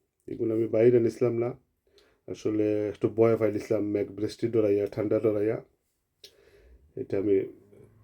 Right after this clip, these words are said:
ভিতরে রাখছি। মাশাআল্লাহ, একটু ক-, থোড়া একটু উনিশ বিশ হইছে, নাইলে গাছটা গ্রো করছে। তো এখন বাসনার দরকার, আমরা গ্রিন হাউসের উপরে দিয়ে আমরা একটু, আহ, একরকম শেল্টার দিয়ে বাসনা দিলাম।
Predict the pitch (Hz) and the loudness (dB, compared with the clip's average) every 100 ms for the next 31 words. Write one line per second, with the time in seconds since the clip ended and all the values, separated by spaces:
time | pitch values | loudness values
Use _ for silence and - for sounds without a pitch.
0 | - 110 127 127 113 110 - 120 117 - | -2 4 6 6 6 2 -2 -2 -2 4
1 | 135 127 127 - _ _ - - 143 135 | 6 6 4 -2 _ _ -10 -6 -6 -4
2 | - 143 - _ - - _ _ _ _ | -2 -4 -4 _ -20 -20 _ _ _ _
3 | 123 123 _ _ _ _ _ _ _ - | -10 -10 _ _ _ _ _ _ _ -20
4 | _ _ _ - 147 156 160 160 160 151 | _ _ _ -2 4 6 8 8 6 4
5 | 135 _ 143 135 131 123 120 131 123 113 | -2 _ 2 4 4 4 4 2 4 2
6 | - 123 113 113 117 - 117 110 127 131 | 0 0 0 0 -2 0 -2 4 4 4
7 | 113 - 135 151 _ _ _ _ _ _ | 0 0 -2 -4 _ _ _ _ _ _
8 | _ - - - _ _ _ _ _ _ | _ -20 -20 -20 _ _ _ _ _ _
9 | _ _ _ _ - 160 170 160 147 - | _ _ _ _ 2 4 6 6 4 4
10 | 151 151 147 127 131 127 127 131 131 - | 4 6 6 6 6 4 4 4 2 -6
11 | - - 123 120 135 135 127 127 127 123 | -20 -14 -4 4 6 6 4 6 4 4
12 | 135 135 147 127 127 120 127 123 131 113 | 2 4 6 6 4 4 0 0 -2 -2
13 | 110 110 - - 113 120 113 120 117 120 | -2 -4 -6 -8 -4 -2 -2 -2 0 0
14 | 107 117 113 110 107 - 117 117 117 127 | 2 2 2 0 -2 -2 2 2 2 -4